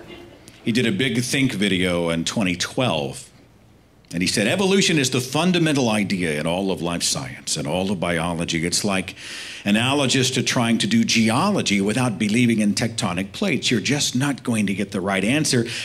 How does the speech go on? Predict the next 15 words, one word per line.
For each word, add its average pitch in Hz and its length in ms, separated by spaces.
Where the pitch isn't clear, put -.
Your 135 180
whole 214 280
world 151 580
is 95 120
just - 280
going 147 160
to 127 80
be 127 160
a 120 40
mystery 117 720
instead 92 400
of 90 60
an 95 80
exciting 76 500
place." - 640